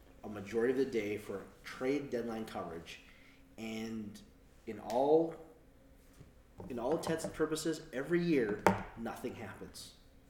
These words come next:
So, I mean, you know my opinion on it. I wanna hear yours.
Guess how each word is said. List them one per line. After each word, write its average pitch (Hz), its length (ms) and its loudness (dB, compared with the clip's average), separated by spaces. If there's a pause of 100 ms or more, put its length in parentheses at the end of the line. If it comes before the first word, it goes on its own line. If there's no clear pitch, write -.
(520)
So, 104 420 -4
I 120 60 -8
mean, 107 180 -6
you 117 80 -4
know 139 140 2
my 113 140 -2
opinion 95 360 -8
on 87 140 -8
it. 95 120 -8 (140)
I 110 60 -10
wanna 110 140 -8
hear 98 100 -8
yours. 95 360 -6